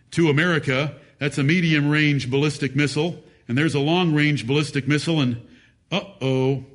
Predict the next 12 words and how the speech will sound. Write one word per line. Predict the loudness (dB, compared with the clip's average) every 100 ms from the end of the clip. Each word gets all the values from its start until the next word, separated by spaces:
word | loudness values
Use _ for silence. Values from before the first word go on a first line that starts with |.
| _ _ _ _ _ _
South | -6 -2 -2 -2
Carolina | 0 0 2 2 2 2 0 -4 -14 _ _ _ _ _
is | -8 -4
not | -2 -2 0
in | 0
a | 2
good | 0 2 2 2 -2
situation. | -6 -4 -2 0 2 0 -2 -4 -4 -10 -20 -20 -20 -20 -8
But | 0 2
it |
never | 4 2 2
happened. | 2 0 -2 -2